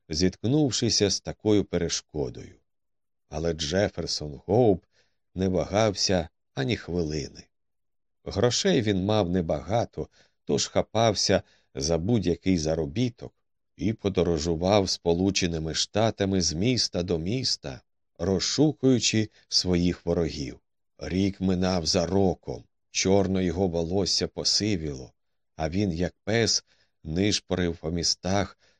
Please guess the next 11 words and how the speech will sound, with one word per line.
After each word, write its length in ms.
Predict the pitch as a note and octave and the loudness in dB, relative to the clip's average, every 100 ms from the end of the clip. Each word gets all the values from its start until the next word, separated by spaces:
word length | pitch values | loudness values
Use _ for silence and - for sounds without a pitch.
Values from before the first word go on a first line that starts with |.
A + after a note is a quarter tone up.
| - | -8
зосередившись 1120 | D#2 F2 - E2 F#2 F#2 F2+ - - E2+ - | 0 0 0 0 0 0 0 0 -2 -2 -2
на 100 | E2 | -6
тій 280 | D#2 - G2 | -8 -2 -2
єдиній 580 | E2+ E2 D#2 F#2 F2+ E2 | 0 -4 0 0 0 -2
меті, 520 | D#2+ D#2 - B2+ G2+ _ _ _ _ - | -6 -8 -4 -2 -2 _ _ _ _ -14
що 200 | - - | -6 -4
їй 260 | A2+ D3 | 0 0
присвятив 720 | - E2+ D#2+ - E2 - F2+ D#2 | -2 -6 -4 -4 -4 -2 -4 -2
життя. 520 | D#2+ - - C2 - _ _ _ _ _ _ _ _ _ _ _ - | -8 -10 -10 -10 -12 _ _ _ _ _ _ _ _ _ _ _ -10
І 100 | E2+ | -6
нарешті 760 | E2+ F#2 D3+ C3 - B2 A2+ | -2 0 0 0 0 0 -2